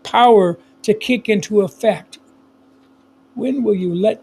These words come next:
God work for you? When will you let go and let God? Worrying means to,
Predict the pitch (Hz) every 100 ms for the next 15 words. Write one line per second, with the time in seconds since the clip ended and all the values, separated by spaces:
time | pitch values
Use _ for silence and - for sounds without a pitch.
0 | _ - 208 196 185 170 185 196 - -
1 | 202 175 160 180 185 170 160 160 - _
2 | _ _ _ _ _ _ _ _ _ _
3 | 233 294 302 294 240 226 208 202 190 233
4 | 262 262 _ _ - 254 254 240 226 202
5 | 196 196 233 226 - 190 143 220 214 202
6 | 165 160 151 _ _ _ _ _ _ _
7 | _ _ _ _ _ _ _ _ _ _
8 | _ _ _ _ - - 269 233 226 233
9 | - - 190 180